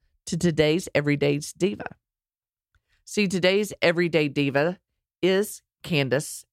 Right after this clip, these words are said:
Evans. Candace is my right-hand girl. She,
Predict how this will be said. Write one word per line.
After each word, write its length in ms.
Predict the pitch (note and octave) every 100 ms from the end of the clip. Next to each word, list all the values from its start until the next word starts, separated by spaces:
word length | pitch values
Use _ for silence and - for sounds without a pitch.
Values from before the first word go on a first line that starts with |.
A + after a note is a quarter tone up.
| _
Evans. 560 | F3 D3+ - - - - _
Candace 560 | - E3 E3 G#3 B3 - -
is 340 | D#3+ D3 D3
my 480 | D3 C3 B2 A#2+ C3 _ _ _ _ _ _
right-hand 680 | C3 D#3 F3 F#3 D#3+ D#3 C#3+
girl. 480 | C3+ C#3 E3 C4+ D#4+ _ _ _
She, 840 | - - - F#3 F3+ F3+ E3+ E3+